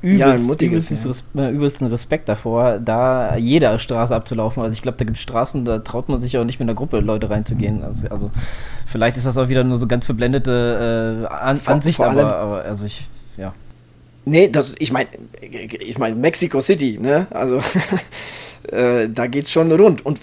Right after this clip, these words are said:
Speaker 1: aber was man sich wirklich mal angucken muss, also wenn, wenn man wirklich so eine freie Minute hat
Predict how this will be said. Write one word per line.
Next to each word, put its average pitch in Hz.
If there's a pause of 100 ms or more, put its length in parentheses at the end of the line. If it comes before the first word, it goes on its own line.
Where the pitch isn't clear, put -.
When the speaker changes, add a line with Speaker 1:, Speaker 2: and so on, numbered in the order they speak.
Speaker 1:
aber 143
was 147
man 202
sich 190
wirklich 208
mal 165
angucken 175
muss, 101
also 123
wenn, 131
wenn 139
man 147
wirklich 147
so 139
eine 127
freie 139
Minute 135
hat 110